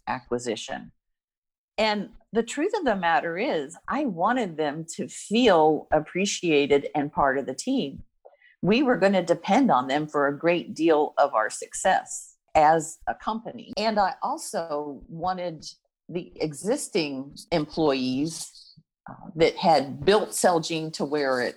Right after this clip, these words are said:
was to understand that they have to be absolutely engaged and equally committed to building the future, because we were gonna look different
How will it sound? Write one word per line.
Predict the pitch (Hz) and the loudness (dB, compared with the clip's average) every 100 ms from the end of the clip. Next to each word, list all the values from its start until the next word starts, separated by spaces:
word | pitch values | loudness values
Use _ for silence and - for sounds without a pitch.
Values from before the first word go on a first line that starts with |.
| - | -8
was | 165 214 180 120 143 147 - _ _ _ _ _ _ - | 0 4 6 6 2 -8 -16 _ _ _ _ _ _ -6
to | - 185 | -4 -2
understand | 208 202 - 226 185 | -4 -6 -6 -6 -6
that | - 123 | -8 -4
they | 202 277 | -4 -2
have | 226 208 | -6 -8
to | - | -8
be | 156 165 135 131 - _ _ - | -6 -4 -4 -6 -10 _ _ -2
absolutely | 262 202 - 214 190 220 170 170 | 0 0 0 2 2 0 0 -2
engaged | 165 165 156 143 147 147 - - - - _ _ _ - | -2 0 2 2 0 -6 -12 -18 -20 -20 _ _ _ 0
and | 160 151 143 - - | 4 4 0 -10 -4
equally | 185 226 - 190 156 151 143 139 123 - | -2 -2 -2 0 0 0 0 -2 -8 -2
committed | 294 294 330 147 156 | 2 2 2 0 0
to | - | 0
building | 160 160 151 | 4 4 4
the | 139 127 | 0 0
future, | - 165 160 - - _ _ _ _ _ _ - | 2 0 0 -4 -6 _ _ _ _ _ _ -4
because | 175 - 185 175 | -2 2 0 2
we | 202 359 | 2 2
were | 359 | 4
gonna | 311 233 | 4 6
look | 214 147 | 2 0
different | 143 240 - 127 | -2 -2 -2 -8